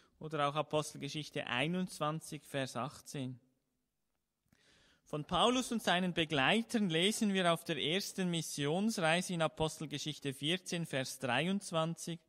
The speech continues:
"Als sie ihnen aber in jeder Gemeinde Älteste gewählt hatten, beteten sie mit Fasten und befahlen sie dem Herrn, an den sie gläubig geworden waren."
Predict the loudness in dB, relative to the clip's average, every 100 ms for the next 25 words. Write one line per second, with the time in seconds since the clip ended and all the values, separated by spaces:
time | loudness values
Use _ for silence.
0 | _ _ _ _ 4 6 6 0 2 4
1 | 2 4 2 2 -4 -2 0 4 4 4
2 | 2 2 4 2 0 -2 0 2 2 0
3 | -2 -2 -2 -2 0 2 2 2 -4 -4
4 | -4 -6 -10 -10 -14 _ _ _ _ _
5 | _ _ _ -4 2 2 2 -4 -2 -4
6 | -2 -2 -4 -6 -2 0 0 -8 -8 -6
7 | -6 -10 _ _ _ _ _ _ -8 -2
8 | 0 2 4 4 4 2 -2 -4 -2 -2
9 | 0 0 0 -2 -6 -12 -20 _ _ -4
10 | -2 0 -2 -2 -4 0 4 4 2 -4
11 | -10 -12 _ -6 0 2 2 0 -4 0
12 | 0 0 -4 -8